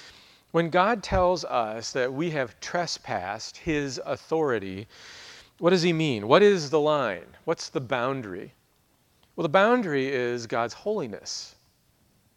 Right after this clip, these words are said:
his righteousness, his perfection. As the king, he has given his law. That's the boundary. And anything I do that violates God's standard is a trespass. It doesn't matter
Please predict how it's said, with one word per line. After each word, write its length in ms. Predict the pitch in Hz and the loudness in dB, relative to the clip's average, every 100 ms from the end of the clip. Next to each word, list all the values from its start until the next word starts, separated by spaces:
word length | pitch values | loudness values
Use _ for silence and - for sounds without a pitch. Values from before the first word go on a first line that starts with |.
| _ _ _ _ _ _ _ _ | _ _ _ _ _ _ _ _
his 220 | 143 131 | -8 0
righteousness, 800 | 147 175 - 107 - - - - - - | 2 2 0 -6 -6 -10 -12 -14 -16 -4
his 180 | 160 | -4
perfection. 720 | - - - 170 139 - 104 107 - - - | -2 -6 -4 -4 -2 -4 -6 -10 -16 -6 2
As 240 | 165 156 | 2 2
the 80 | 151 | -6
king, 540 | - 269 165 123 135 - - - | -6 -2 -2 -2 -6 -12 -20 -20
he 180 | - 202 | -4 0
has 240 | 190 170 135 | 2 0 0
given 500 | 147 175 131 123 127 _ - | 2 2 0 -4 -10 _ -4
his 260 | 170 143 | -2 -2
law. 540 | 135 139 107 113 - - _ _ _ _ _ _ _ - | -2 0 0 -2 -6 -16 _ _ _ _ _ _ _ 4
That's 260 | 147 - | 4 4
the 80 | - | 2
boundary. 480 | 160 175 135 107 - - | 6 6 4 -2 -6 -10
And 140 | - 139 | 0 2
anything 400 | 185 220 208 170 | 4 2 0 2
I 160 | 143 | 0
do 580 | 139 98 165 165 113 117 | -2 -2 0 0 0 -4
that 220 | 123 135 | -4 -4
violates 840 | 131 107 123 151 170 117 104 123 - | -6 2 4 4 4 2 0 -4 -6
God's 400 | 131 113 113 101 | 2 4 4 2
standard 540 | - 139 151 120 110 | -4 -2 0 0 0
is 160 | - 110 | -2 -6
a 40 | |
trespass. 520 | - 185 180 - 101 98 | -2 -2 -2 -4 -8 -4
It 40 | |
doesn't 260 | 143 170 135 | -4 -2 0
matter 380 | 131 147 117 | 0 2 0